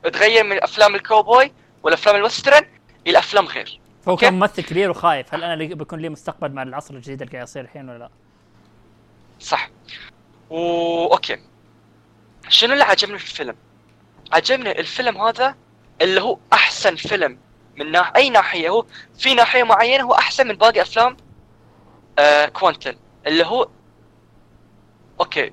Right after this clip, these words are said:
Speaker 1: لا، أسحب كلامي. ي-، يقارن
Speaker 2: أوكي.
Speaker 1: مع إنجلوريوس باستردز. البيئة، السيتنج. جاب السيتنج السبعينات، جاب سيتنج الهيبيز بشكل أسطوري. شلون مزج قصة،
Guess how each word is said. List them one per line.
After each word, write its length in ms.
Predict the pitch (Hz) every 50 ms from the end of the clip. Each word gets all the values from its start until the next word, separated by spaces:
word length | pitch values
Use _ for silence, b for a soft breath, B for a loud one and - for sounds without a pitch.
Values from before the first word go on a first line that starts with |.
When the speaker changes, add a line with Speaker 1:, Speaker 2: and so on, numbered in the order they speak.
| _ -
Speaker 1:
لا، 240 | 151 143 131 - - _ _ _ -
أسحب 380 | - 151 147 - - - 151
كلامي. 360 | - - 143 120 117 117 120 123
ي-، 320 | - - 160 156 160 175
يقارن 360 | - 160 151 214 226 240 247
Speaker 2:
أوكي. 80 | 226 185
Speaker 1:
مع 180 | 175 143 151
إنجلوريوس 420 | 147 139 147 151 151 147 147 - -
باستردز. 640 | - 120 - - - - 123 - - - - - _ _ _ _ _ _ -
البيئة، 480 | 160 165 - - 185 185 - 127 - - -
السيتنج. 440 | - - - - - - 123 113 - _ - _ _ _ _ _ _ _ _ _ _ _ _ _ _ _ _ _ _ _ -
جاب 240 | - 254 285 294 -
السيتنج 500 | - - - - 240 - 185 147 131 - -
السبعينات، 720 | 147 - - - 165 - 131 147 175 185 185 156 131 - _ -
جاب 200 | 180 196 208 -
سيتنج 340 | - 196 - - 185 170
الهيبيز 680 | 175 160 - - 156 147 - - 123 - - - - - _ _ _ _ _ _ _ _ _ _ _ _ _ _ _ _ _ _ _ _ _ _ _ _ _ _ _ _ _ _ _ _ -
بشكل 500 | - - 233 226 - 254 269 277 285 277 _ _ _ -
أسطوري. 560 | - - - - - 147 131 123 123 - _ _ _ _ _ -
شلون 460 | - - - 214 240 269 262 190 180
مزج 280 | 196 220 214 202 160 -
قصة، 400 | - - - - - - 135